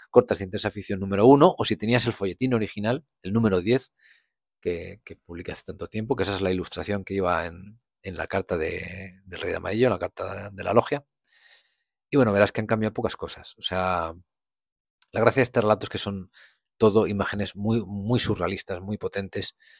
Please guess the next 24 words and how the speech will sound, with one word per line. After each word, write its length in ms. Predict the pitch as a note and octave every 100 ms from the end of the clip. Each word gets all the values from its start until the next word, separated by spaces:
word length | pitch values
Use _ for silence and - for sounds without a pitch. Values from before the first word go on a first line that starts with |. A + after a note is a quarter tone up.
| _
de, 180 | - G2+
de 120 | F#2+
monstruos 500 | F2 G#2 - - E2+
y 40 | -
criaturas, 400 | F2+ - G2 -
tal. 120 | F#2+
O 20 |
sea, 100 | F#2
que 140 | - E2+
aquel 300 | G2+ G#2+ A2+
día 100 | A2
se 120 | G#2+
me 60 | -
fue 120 | F#2+
la 80 | -
pinza. 260 | D#2+ -
Yo 60 | G2+
no 60 | G2+
sé, 120 | - - -
<laughs> 220 | F3+ - -
me 260 | D#3+ - -
pasaba 240 | A#2 A#2
la 80 | A2
cabeza, 380 | A2 B2 C#3